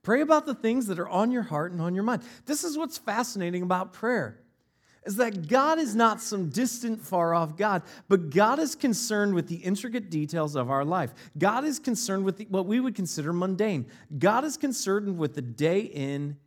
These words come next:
and day out that we experience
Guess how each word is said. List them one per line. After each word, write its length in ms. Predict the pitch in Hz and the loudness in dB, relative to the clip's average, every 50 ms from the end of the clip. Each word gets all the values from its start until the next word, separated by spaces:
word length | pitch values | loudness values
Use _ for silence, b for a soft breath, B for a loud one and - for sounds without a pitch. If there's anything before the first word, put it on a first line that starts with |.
| _ _ _ _ _ - | _ _ _ _ _ -6
and 180 | 135 127 113 | -4 -4 -4
day 240 | 123 135 139 147 - | -4 -4 -4 -4 -6
out 320 | 104 120 104 104 101 - - _ _ _ _ _ _ _ _ _ _ | -6 -8 -8 -8 -10 -12 -16 _ _ _ _ _ _ _ _ _ _
that 100 | - - | -12 -8
we 180 | 113 113 120 127 | -2 0 0 0
experience 880 | 127 117 - - - - 107 95 92 90 92 101 - - - - - | -2 -4 -8 -12 -12 -10 -8 -8 -8 -8 -10 -12 -16 -20 -20 -20 -20